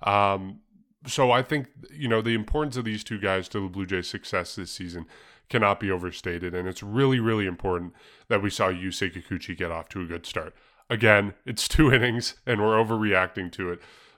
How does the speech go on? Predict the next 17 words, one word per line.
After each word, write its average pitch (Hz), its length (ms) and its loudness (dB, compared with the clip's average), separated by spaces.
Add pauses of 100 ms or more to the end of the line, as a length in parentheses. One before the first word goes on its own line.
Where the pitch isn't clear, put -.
But 104 100 -2
bottom 101 300 4
line, 85 260 -2
it's 92 160 -10
a 101 60 -2
good 90 180 -6
sign. 80 320 -8 (300)
Um, 107 500 4
the 147 140 2
other 202 180 4
thing 196 160 0
we 156 100 0
want 117 200 2
to - 40 -10
talk 104 200 2
about 101 260 0
from 98 480 0